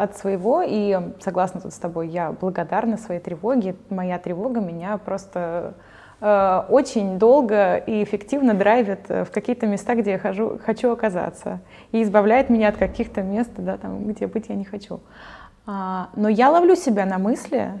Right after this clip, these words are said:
что мне свойственно тревожиться о том, о чём,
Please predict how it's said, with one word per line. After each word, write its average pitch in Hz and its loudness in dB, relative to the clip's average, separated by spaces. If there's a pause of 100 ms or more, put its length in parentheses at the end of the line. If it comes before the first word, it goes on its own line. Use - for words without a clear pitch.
что - -8
мне 208 0
свойственно 226 0
тревожиться 202 -6
о 185 -4
том, 254 -4 (380)
о 143 -10
чём, 233 0